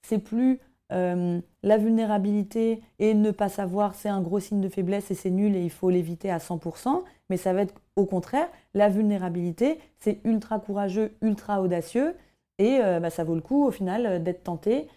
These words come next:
et d'être expérimenté. Donc, pour résumer, l'inconfort, c'est une étape inévitable de tout processus de croissance personnelle.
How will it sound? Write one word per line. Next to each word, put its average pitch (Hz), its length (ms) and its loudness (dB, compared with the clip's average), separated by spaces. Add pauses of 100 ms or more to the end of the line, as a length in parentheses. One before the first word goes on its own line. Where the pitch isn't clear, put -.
(140)
et 196 100 2
d'être 196 200 0
expérimenté. 202 680 -4 (640)
Donc, 214 440 0 (260)
pour 262 180 0
résumer, 226 460 0 (840)
l'inconfort, 240 800 0 (240)
c'est 214 200 -2
une 208 80 4
étape 247 340 -2 (120)
inévitable 233 720 0
de 196 100 0
tout 277 220 0
processus 226 560 -2
de 190 100 0
croissance 208 540 -4
personnelle. 185 560 -4